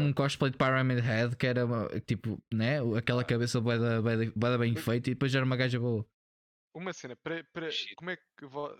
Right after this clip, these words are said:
Speaker 1: vocês, se me conseguirem explicar o que é com o Pyramid Head? Eu nunca joguei Silent Hill.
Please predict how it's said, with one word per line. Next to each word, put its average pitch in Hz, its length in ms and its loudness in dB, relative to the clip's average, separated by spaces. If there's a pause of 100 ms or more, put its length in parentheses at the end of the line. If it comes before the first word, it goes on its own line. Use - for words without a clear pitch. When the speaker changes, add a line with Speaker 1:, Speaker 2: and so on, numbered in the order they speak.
(160)
Speaker 1:
vocês, 117 420 -16
se - 160 -20
me 131 140 -18
conseguirem 120 500 -16
explicar - 380 -12
o 131 60 -10
que - 120 -14
é 131 140 -12
com 120 340 -16
o 110 60 -20 (100)
Pyramid 123 400 -10
Head? 92 240 -18 (140)
Eu 123 80 -14
nunca 151 200 -12
joguei 139 140 -12
Silent 127 340 -12
Hill. 95 120 -18